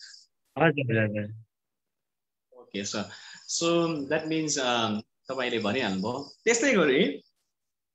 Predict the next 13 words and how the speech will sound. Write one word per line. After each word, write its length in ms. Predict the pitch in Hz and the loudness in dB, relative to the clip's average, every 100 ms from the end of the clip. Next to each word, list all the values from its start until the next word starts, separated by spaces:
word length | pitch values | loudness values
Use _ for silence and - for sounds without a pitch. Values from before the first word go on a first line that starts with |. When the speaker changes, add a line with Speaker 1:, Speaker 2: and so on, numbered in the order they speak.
| - | -16
Speaker 2:
मेलबाट 400 | 127 151 240 220 | -2 2 4 4
तपाईँले 360 | 190 180 165 151 | 2 2 2 0
भन्नु 260 | 95 107 160 | 0 -2 0
पर्यो 260 | 165 151 | 2 2
भनेदेखिलाई 360 | 107 95 95 101 | 0 -6 -8 -8
चाहिँ 120 | 117 | -4
दसवटा 360 | 135 143 117 123 | -2 -2 -4 -10
है। 120 | 110 _ _ _ _ _ _ | -12 _ _ _ _ _ _
दसवटा? 420 | 120 - 110 151 - - _ - | -6 -4 -6 -6 -10 -18 _ -4
Speaker 1:
हजुर, 180 | 113 107 | -4 -4
Speaker 2:
दस 400 | - - _ - | -8 -18 _ 2
Speaker 1:
हजुर। 300 | 175 110 104 | 2 4 0
Speaker 2:
तपाईँले 460 | 101 - 127 120 117 | -6 -4 -2 0 -2